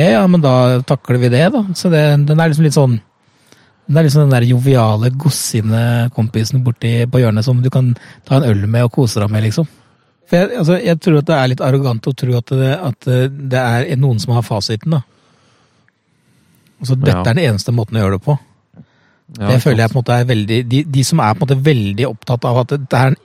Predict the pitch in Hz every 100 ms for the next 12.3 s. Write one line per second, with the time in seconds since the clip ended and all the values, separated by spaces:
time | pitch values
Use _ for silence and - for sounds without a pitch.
0 | 202 160 98 101 98 131 131 104 127 117
1 | 101 98 226 233 _ _ _ _ - _
2 | 123 139 147 127 127 - 123 - 104 -
3 | 123 120 107 107 92 110 - 165 180 104
4 | 90 - _ _ _ _ _ _ - 135
5 | 165 156 135 123 131 135 147 143 143 131
6 | 139 151 123 120 113 127 110 101 - -
7 | 117 110 - 131 117 110 120 143 143 -
8 | 233 135 135 135 120 139 117 - 123 139
9 | 113 127 143 117 - 117 - 117 113 123
10 | 113 117 - 120 - 127 131 123 131 139
11 | - _ _ _ _ _ _ _ _ _
12 | _ -